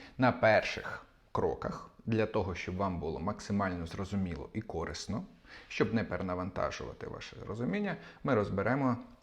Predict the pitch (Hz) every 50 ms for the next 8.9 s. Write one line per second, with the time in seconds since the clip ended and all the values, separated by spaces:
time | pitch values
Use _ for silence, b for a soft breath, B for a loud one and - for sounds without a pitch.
0 | _ - - - - 85 92 95 92 87 90 85 85 82 85 92 101 113 113 113
1 | 113 117 - - 80 85 82 78 80 82 69 - - - - - - - - -
2 | - - _ - - - _ B B B B B B - 139 151 175 160 - -
3 | - - - 95 92 90 80 76 82 82 117 - - - 151 190 107 196 - -
4 | - 110 104 95 98 98 - - - - - - _ - b b b b b b
5 | b - 95 87 - - - - 98 110 117 131 143 156 156 151 - - - 143
6 | 143 123 - - - - - - 151 143 135 131 127 123 - - - - - 202
7 | 214 240 226 - - - 107 - - - 87 92 98 110 110 113 110 - - -
8 | - 95 95 92 78 67 73 69 - - - - - - - 76 64